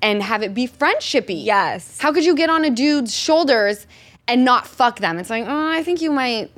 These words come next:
Speaker 1: be
Speaker 2: Right.
Speaker 1: creeping around."
Speaker 2: That's true. If a guy freaks out over something that's that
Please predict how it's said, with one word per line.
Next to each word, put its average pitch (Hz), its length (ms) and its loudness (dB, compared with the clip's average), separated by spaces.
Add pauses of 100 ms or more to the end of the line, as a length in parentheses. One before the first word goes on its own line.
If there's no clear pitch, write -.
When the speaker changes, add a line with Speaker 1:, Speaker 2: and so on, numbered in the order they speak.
(100)
Speaker 1:
be 220 80 -4
Speaker 2:
Right. 214 180 2
Speaker 1:
creeping 208 320 0
around." 165 600 -4
Speaker 2:
That's 294 340 2
true. 214 540 0
If 254 160 2
a 294 80 0
guy 226 800 2
freaks 220 1040 -6
out 196 300 4
over 220 280 0
something 233 540 -4
that's 202 240 -2
that 185 560 2